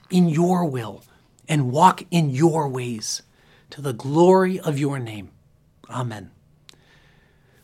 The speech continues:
And now, because we know that God has forgiven us and called us into new life, let us profess our faith together,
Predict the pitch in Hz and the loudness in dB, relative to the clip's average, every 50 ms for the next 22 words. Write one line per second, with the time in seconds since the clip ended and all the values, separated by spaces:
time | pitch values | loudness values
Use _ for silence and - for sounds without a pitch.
0 | _ _ _ _ _ - 156 156 151 151 151 139 117 104 101 - - _ _ _ | _ _ _ _ _ -8 -6 -4 -2 -2 -2 -2 -4 -6 -8 -14 -20 _ _ _
1 | _ _ _ _ _ _ _ _ _ _ _ _ _ _ _ _ - 156 - 170 | _ _ _ _ _ _ _ _ _ _ _ _ _ _ _ _ -10 -6 -4 -4
2 | 139 135 160 156 156 160 175 180 170 143 131 117 - 139 143 147 151 147 - - | -2 0 0 2 2 4 4 4 4 2 0 -4 -4 -4 -2 -2 -4 -4 -6 -6
3 | - 123 113 - 139 135 170 175 185 190 - - - - 139 123 - - - 220 | -6 -6 -4 -2 -2 -2 0 -2 -2 -4 -6 -8 -8 -8 -8 -8 -4 4 6 8
4 | 240 214 175 156 - - 143 123 - - 131 113 107 98 101 98 - - - - | 8 8 6 2 -4 -4 -6 -6 -8 -8 -8 -8 -8 -10 -12 -16 -18 -10 -2 0
5 | 196 202 190 - - - 180 - - - 254 262 247 - - - 208 214 190 202 | 2 2 2 0 -2 -4 -6 -2 2 4 4 6 6 4 2 4 4 4 4 6
6 | - 202 190 180 - - - 165 143 151 139 123 107 | 6 4 4 4 2 -2 -2 0 0 0 -2 -2 -6